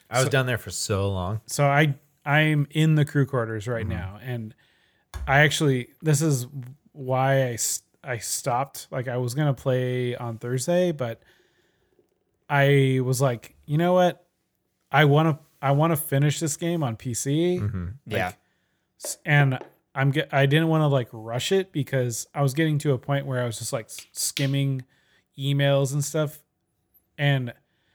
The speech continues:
Speaker 2: I wasn't really, like, engaging with that.
Speaker 1: Mm-hmm.
Speaker 2: And that's what I was, like, really drawn to in the game. So I was like, "I'm just gonna stop."
Speaker 1: Yeah.
Speaker 2: Because there's so much here, and I really
Speaker 1: Oh,
Speaker 2: wanna
Speaker 1: yeah.
Speaker 2: go to town.
Speaker 1: Yeah.
Speaker 2: And I'm
Speaker 1: If you,
Speaker 2: just
Speaker 1: like,
Speaker 2: gonna
Speaker 1: rush through it, you're gonna miss, like,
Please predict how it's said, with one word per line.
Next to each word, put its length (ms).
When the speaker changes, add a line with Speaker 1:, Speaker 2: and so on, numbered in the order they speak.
Speaker 2:
I 60
wasn't 260
really, 200
like, 240
engaging 600
with 160
that. 320
Speaker 1:
Mm-hmm. 260
Speaker 2:
And 160
that's 200
what 120
I 100
was, 140
like, 200
really 640
drawn 460
to 640
in 160
the 80
game. 420
So 140
I 20
was 120
like, 300
"I'm 120
just 160
gonna 260
stop." 400
Speaker 1:
Yeah. 160
Speaker 2:
Because 460
there's 180
so 160
much 200
here, 340
and 160
I 40
really 360
Speaker 1:
Oh, 20
Speaker 2:
wanna 140
Speaker 1:
yeah. 100
Speaker 2:
go 140
to 60
town. 440
Speaker 1:
Yeah. 280
Speaker 2:
And 320
I'm 120
Speaker 1:
If 60
you, 60
Speaker 2:
just 80
Speaker 1:
like, 120
Speaker 2:
gonna 100
Speaker 1:
rush 300
through 200
it, 80
you're 120
gonna 180
miss, 340
like, 60